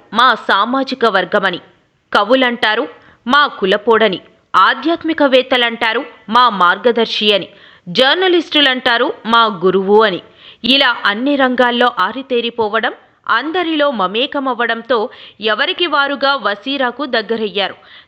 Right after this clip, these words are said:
తాజాగా ఆయన రాసిన ఏనుగమ్మ ఏనుగు పుస్తకాన్ని ప్రారంభోత్సవంలో ఊహా సాహిత్యం గొప్పదని ప్రముఖ కవి కె శివారెడ్డి అన్నారు. ప్రముఖ కవి, జర్నలిస్ట్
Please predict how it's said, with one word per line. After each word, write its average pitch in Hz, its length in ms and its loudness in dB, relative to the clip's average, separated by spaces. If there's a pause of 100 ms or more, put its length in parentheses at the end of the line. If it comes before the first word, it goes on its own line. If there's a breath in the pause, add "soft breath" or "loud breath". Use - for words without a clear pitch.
(100)
తాజాగా 262 500 0
ఆయన 226 460 -2
రాసిన 214 400 -4
ఏనుగమ్మ 233 760 -2
ఏనుగు 214 460 -4
పుస్తకాన్ని 208 640 -6
ప్రారంభోత్సవంలో 202 1120 -4 (400 loud breath)
ఊహా 320 340 -2
సాహిత్యం 262 880 -4
గొప్పదని 233 600 -2 (120)
ప్రముఖ 220 360 -6
కవి 214 580 -4 (360 loud breath)
కె 294 220 0
శివారెడ్డి 226 720 -4
అన్నారు. 180 380 -6 (360 soft breath)
ప్రముఖ 254 280 -4 (120)
కవి, 247 440 -4 (120)
జర్నలిస్ట్ 208 680 -4